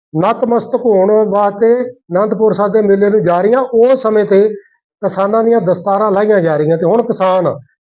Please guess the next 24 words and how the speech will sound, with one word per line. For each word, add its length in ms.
ਲਗਭਗ 640
ਕੋਈ 180
ਡੇਢ 280
ਘੰਟਾ 240
ਹੋ 80
ਗਿਆ 180
ਹਸਪੀਟਲ 600
ਦੇ 140
ਵਿੱਚ 500
ਬੈੱਡਾਂ 380
ਦੇ 100
ਉੱਤੇ 240
ਪਏ, 320
ਅਜੇ 160
ਤੱਕ 240
ਕੋਈ 320
ਇਹਨਾਂ 220
ਦਾ 100
ਜੇਰੇ 460
ਇਲਾਜ 360
ਵਾਸਤੇ 400
ਕੋਈ 380
ਵੀ 140
ਡਾਕਟਰ 540